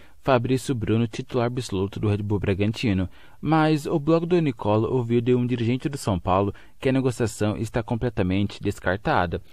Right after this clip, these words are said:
O Red Bull pede dois ponto cinco milhões de euros pelo jogador, valor inviável para o São Paulo hoje, disse o Cartola.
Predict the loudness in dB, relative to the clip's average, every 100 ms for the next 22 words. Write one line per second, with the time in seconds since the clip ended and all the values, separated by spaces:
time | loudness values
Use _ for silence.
0 | -20 -6 0 0 0 0 0 -2 0 0
1 | 2 0 -6 -10 -16 -2 0 0 0 -4
2 | -2 -6 -4 -2 0 0 -2 0 2 2
3 | 0 -2 -4 -2 0 -2 0 0 2 2
4 | 0 -4 -16 -2 2 4 4 4 0 -2
5 | 0 0 0 -2 -2 -2 -2 -4 0 2
6 | 2 4 4 2 2 -4 -8 -14 -2 0
7 | 0 2 2 4 8 8 8 4 -2